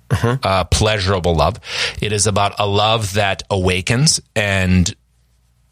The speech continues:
Speaker 2: a, a healthy passion, like I, I'm in love in a way, um, calling out of myself, and then a love that's sacrificial. And the mother really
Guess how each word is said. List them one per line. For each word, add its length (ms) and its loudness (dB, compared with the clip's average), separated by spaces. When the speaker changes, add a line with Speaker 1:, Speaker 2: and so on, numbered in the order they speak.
Speaker 2:
a, 220 0
a 320 0
healthy 400 -2
passion, 540 0
like 240 -4
I, 340 0
I'm 340 2
in 180 -2
love 800 0
in 140 0
a 60 2
way, 200 0
um, 240 0
calling 540 0
out 160 0
of 80 0
myself, 520 -2
and 160 0
then 300 0
a 100 -2
love 260 0
that's 200 -2
sacrificial. 800 -2
And 420 0
the 140 0
mother 440 2
really 480 2